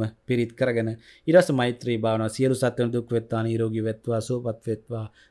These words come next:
දුකින් මිදෙත්වා කියලා. ඊට පස්සේ ඔබ නැගිටලා බෝධිය වටේ කීප වතාවක් ගිහිල්ලා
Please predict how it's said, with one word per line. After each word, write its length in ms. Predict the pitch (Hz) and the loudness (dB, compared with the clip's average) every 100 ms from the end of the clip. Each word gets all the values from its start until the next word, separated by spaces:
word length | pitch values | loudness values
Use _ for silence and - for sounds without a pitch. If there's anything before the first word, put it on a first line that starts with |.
| - | -4
දුකින් 260 | 135 135 123 | -2 0 0
මිදෙත්වා 480 | 113 113 113 113 110 | 2 -2 -4 -6 -6
කියලා. 340 | 113 107 107 - _ _ - | -6 -8 -8 -14 _ _ -4
ඊට 120 | 196 | 0
පස්සේ 200 | 180 156 | 2 2
ඔබ 80 | 135 | 2
නැගිටලා 360 | 117 117 113 | 0 -2 -2
බෝධිය 360 | 117 123 123 123 | 0 0 0 0
වටේ 220 | 117 117 | 0 -2
කීප 120 | 120 117 | -4 -2
වතාවක් 360 | 110 113 110 | -2 -2 -2
ගිහිල්ලා 280 | 113 113 110 | -4 -6 -6